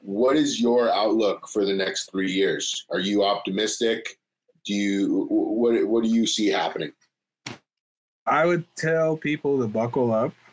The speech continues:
Speaker 2: because it's definitely gonna get a little weird. You know, uh, if you're not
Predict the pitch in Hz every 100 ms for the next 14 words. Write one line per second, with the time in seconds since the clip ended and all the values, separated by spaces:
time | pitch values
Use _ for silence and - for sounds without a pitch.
0 | _ - 113 117 107 104 123 117 127 131
1 | 131 131 139 143 127 120 139 160 - _
2 | 127 123 131 127 117 110 107 107 - -
3 | - - - - - - - 131 123 139
4 | 156 131 123 135 160